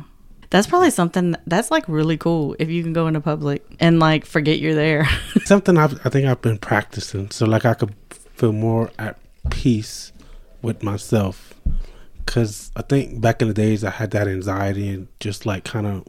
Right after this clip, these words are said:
Speaker 2: worried about what other people would think of me as, in a sense.
Speaker 1: Mm-hmm.
Speaker 2: But now, like, I feel like I'm present in that moment to not even care what people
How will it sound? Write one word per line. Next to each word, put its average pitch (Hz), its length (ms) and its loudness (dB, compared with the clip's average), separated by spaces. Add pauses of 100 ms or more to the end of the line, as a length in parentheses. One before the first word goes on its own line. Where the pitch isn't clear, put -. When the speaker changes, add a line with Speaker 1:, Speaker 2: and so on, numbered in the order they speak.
Speaker 2:
worried 104 340 -6
about 98 260 -10
what 104 240 -8 (760)
other 107 160 0
people 110 480 2
would 104 200 0 (120)
think 107 180 -4
of 117 80 2
me 120 160 4
as, 127 220 -2 (100)
in 123 120 0
a 123 40 2
sense. - 640 -6 (120)
Speaker 1:
Mm-hmm. 165 240 0 (420)
Speaker 2:
But 123 160 2
now, 120 280 2
like, 113 220 0
I 110 60 -6
feel 117 180 -4
like 110 300 -4 (540)
I'm 104 180 -6 (100)
present 98 640 -4 (1500)
in 104 420 -2
that 110 240 -2
moment 107 480 -2 (320)
to - 120 -4
not 110 200 -2
even 101 520 -8 (460)
care 120 320 2
what 107 220 -6
people 101 480 -8